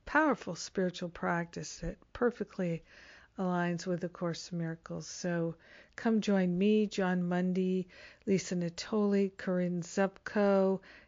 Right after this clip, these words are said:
and, uh, more.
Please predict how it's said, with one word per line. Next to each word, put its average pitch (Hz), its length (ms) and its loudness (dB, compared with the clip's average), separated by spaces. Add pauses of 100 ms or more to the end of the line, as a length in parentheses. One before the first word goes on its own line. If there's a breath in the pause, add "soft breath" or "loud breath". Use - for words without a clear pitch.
(180 loud breath)
and, 175 720 0 (680 soft breath)
uh, 180 520 -6 (400)
more. 175 480 2